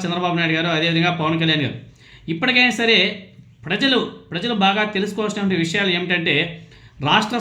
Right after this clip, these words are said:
సమస్యలు, రాష్ట్ర అభివృద్ధి అన్నిటిని కూడా గాలికి వదిలేసి ఈ కూటమి ప్రభుత్వం కంప్లీట్గా లడ్డూ మీద ఎందుకు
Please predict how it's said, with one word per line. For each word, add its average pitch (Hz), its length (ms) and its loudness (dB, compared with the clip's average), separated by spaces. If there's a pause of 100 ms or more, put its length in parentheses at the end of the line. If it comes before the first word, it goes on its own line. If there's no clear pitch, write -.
సమస్యలు, 220 420 2 (160)
రాష్ట్ర 202 360 0
అభివృద్ధి 220 420 2
అన్నిటిని 254 560 0
కూడా 240 120 2 (100)
గాలికి 214 260 2
వదిలేసి 202 400 0 (600)
ఈ - 20 4 (140)
కూటమి 247 320 0
ప్రభుత్వం 220 300 0 (120)
కంప్లీట్గా 240 560 2
లడ్డూ 190 220 -2 (100)
మీద 233 100 2 (140)
ఎందుకు 220 220 0